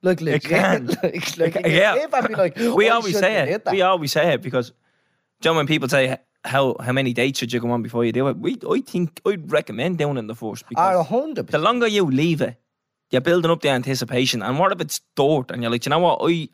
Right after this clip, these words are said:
Speaker 2: actually like that girl, but the sex is dirt."
Speaker 1: And, uh, d-, like, sometimes that happens, like, it's, it's not a big deal, but, like, sometimes that actually happens, like, where you could
Speaker 2: It
Speaker 1: like
Speaker 2: can.
Speaker 1: someone and then you have sex and you're like, "That
Speaker 2: There's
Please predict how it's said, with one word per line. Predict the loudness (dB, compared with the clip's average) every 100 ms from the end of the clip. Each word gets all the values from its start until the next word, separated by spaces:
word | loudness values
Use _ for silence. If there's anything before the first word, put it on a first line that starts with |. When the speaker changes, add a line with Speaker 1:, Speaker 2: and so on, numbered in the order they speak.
| -6
Speaker 2:
actually | -6 -4 -4 -2
like | -2 -2 -2
that | -4
girl, | -2 -4 -4 -12 _ _ -14
but | -12
the | -8
sex | -4 -2 -4
is | -10 -14 _ _
dirt." | -12 -10 -12 -14 _
Speaker 1:
And, | -4 -2
uh, | -6 -6
d-, | -8
like, | 0 0 0
sometimes | -2 -2 -4 -2
that | -2 0
happens, | -2 -4 -6
like, | -6 -8
it's, | -12 -12 -18 _ _
it's | _
not | -2 0
a |
big | 0 -2
deal, | -2 0 0 -4 _ _ -4
but, | -2
like, | -2
sometimes | -4 -6 -4 -6 -2
that | 0
actually | 0 -4 -8 -6
happens, | -6 -6 -16
like, | -20 -20 _ _ _
where | -4 -2
you | -2
could | -4 0
Speaker 2:
It |
Speaker 1:
like | 0 0
Speaker 2:
can. |
Speaker 1:
someone | -2 -4 -4
and | -8 -8
then | -8
you | -8
have | -8 -8
sex | -8 -10
and | -12
you're | -14 -16
like, | -18 _
"That |
Speaker 2:
There's | -18